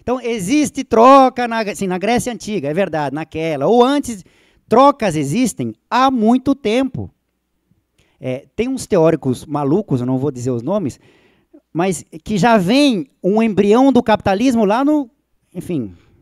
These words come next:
é, porque já tinha uma troca lá, fortuita. É, não é disso que o Marx tá falando aqui. Percebam,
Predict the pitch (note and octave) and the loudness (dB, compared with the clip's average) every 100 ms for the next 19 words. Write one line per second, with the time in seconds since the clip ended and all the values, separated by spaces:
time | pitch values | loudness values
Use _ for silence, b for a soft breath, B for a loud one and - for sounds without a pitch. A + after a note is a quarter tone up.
0 | _ - G#2 A2 - E3+ G3 G3 A3 A3+ | _ -20 -20 _ -10 -8 -8 -8 -6 -6
1 | G#3+ - E3 G3+ G3+ C#3+ C3+ E3 - C3+ | -6 -4 0 0 -2 -10 -14 -14 -16 -18
2 | - C#3+ _ _ _ _ _ _ _ _ | -18 -20 _ _ _ _ _ _ _ _
3 | A#2+ A2+ _ _ - D3+ G3+ G#3 E3 C3+ | -20 -20 _ _ -12 -8 -6 -8 -8 -8
4 | F#3+ - F3 E3 D#3 F3 - E3+ D#3+ D3 | -10 -10 -10 -8 -6 -8 -10 -10 -8 -4
5 | D#3+ D#3+ - C#3+ G2 - _ _ _ _ | -4 -6 -4 -6 -6 -12 _ _ _ _
6 | _ _ b b b b b - E3+ D#3 | _ _ b b b b b -6 -4 -2
7 | D#3+ A2 | -2 -4